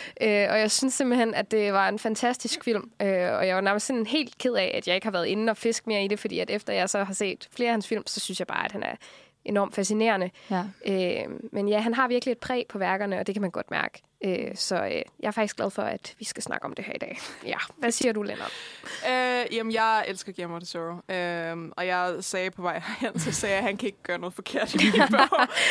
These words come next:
Speaker 3: Okay, måske. Jeg skal, skal lige være forsigtig med det. Men, men altså, alle de film, jeg har set af ham, elsker jeg. Og jeg synes, han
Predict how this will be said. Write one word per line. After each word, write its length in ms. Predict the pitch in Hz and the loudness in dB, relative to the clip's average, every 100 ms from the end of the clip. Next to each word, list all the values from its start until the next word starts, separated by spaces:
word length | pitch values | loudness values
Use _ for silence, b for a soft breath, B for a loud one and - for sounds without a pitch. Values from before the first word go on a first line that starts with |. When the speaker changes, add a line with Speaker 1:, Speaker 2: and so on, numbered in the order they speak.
| 508 415 320 | 2 -2 -4
Speaker 3:
Okay, 160 | 226 - | -4 -4
måske. 300 | 214 - 220 - _ - - - | -6 -4 -4 -6 _ -12 -10 -6
Jeg 180 | 185 185 | -6 -4
skal, 160 | 226 | -4
skal 160 | 214 214 | -2 -2
lige 200 | 214 185 | -2 -2
være 100 | 180 | -4
forsigtig 380 | 175 240 196 202 | -4 -6 -6 -4
med 80 | 175 | -4
det. 100 | 170 | 0
Men, 300 | 226 226 254 247 | 2 4 4 4
men 100 | 269 - | 4 4
altså, 180 | 247 - | 2 2
alle 240 | 233 262 | 0 0
de 120 | 254 | -6
film, 200 | 220 233 | -4 -2
jeg 80 | 185 | -2
har 80 | 202 | -2
set 240 | 196 196 | -4 -4
af 60 | 190 | -4
ham, 140 | 190 | -4
elsker 280 | 185 185 - | -4 -6 -4
jeg. 360 | 175 160 165 - - | -2 -2 -2 -6 -4
Og 120 | 180 | -4
jeg 120 | 180 | -4
synes, 360 | - 202 190 - | -4 -6 -8 -8
han 400 | 208 170 175 | -6 -6 -8